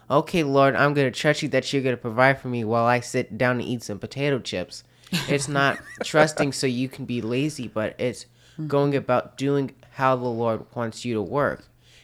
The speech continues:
Speaker 1: And also another thing that I want to point out was that, um, Paul, he wasn't too haughty saying, "Oh no, Lord, I'm called only to minister what you say, Lord. I'm too high for these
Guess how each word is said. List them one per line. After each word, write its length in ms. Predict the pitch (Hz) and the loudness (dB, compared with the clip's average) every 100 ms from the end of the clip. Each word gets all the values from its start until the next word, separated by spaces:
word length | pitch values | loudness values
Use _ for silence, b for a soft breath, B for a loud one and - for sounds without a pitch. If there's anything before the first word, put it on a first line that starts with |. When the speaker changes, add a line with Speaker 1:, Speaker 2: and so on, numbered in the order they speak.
| - | -6
Speaker 1:
And 140 | 151 | -4
also 460 | - 151 196 - 143 | 2 2 2 0 0
another 320 | 135 143 165 | 0 0 0
thing 240 | 165 147 | -4 -4
that 260 | 127 120 - | -2 -2 -2
I 80 | 123 | -4
want 320 | 113 131 135 | -2 -4 -4
to 80 | 131 | -8
point 380 | - 131 123 139 | -8 -6 -6 -4
out 180 | 135 - | -4 -4
was 200 | 127 - | -8 -2
that, 300 | 113 - - b b b b _ | -2 -2 -10 b b b b _
um, 280 | 127 120 107 | 4 4 2
Paul, 340 | - 151 156 | 0 4 4
he 160 | 160 151 | 4 2
wasn't 380 | 135 147 135 - | 4 2 0 -4
too 160 | 135 | -4
haughty 260 | 123 143 139 | 2 2 2
saying, 320 | - 127 113 b b b | 0 -2 -4 b b b
"Oh 200 | - 165 | 6 6
no, 240 | 165 156 170 | 8 6 6
Lord, 320 | 143 123 117 | 6 6 6
I'm 180 | 127 165 | 6 4
called 280 | 151 135 - | 4 4 4
only 300 | 139 147 143 | 2 2 0
to 360 | - 139 131 131 b b | 0 0 0 -4 b b
minister 640 | 139 147 151 - 143 139 - _ | 0 2 2 2 4 4 0 _
what 340 | 131 135 - 160 | 0 0 0 -2
you 120 | 160 | -2
say, 300 | 156 151 165 | -2 -2 0
Lord. 320 | 135 123 120 131 | 2 2 2 4
I'm 200 | 151 165 | 2 2
too 280 | - 135 | -2 -2
high 320 | 123 139 147 156 | 0 2 4 2
for 180 | 131 | -4
these 300 | 123 120 - | -6 -6 -10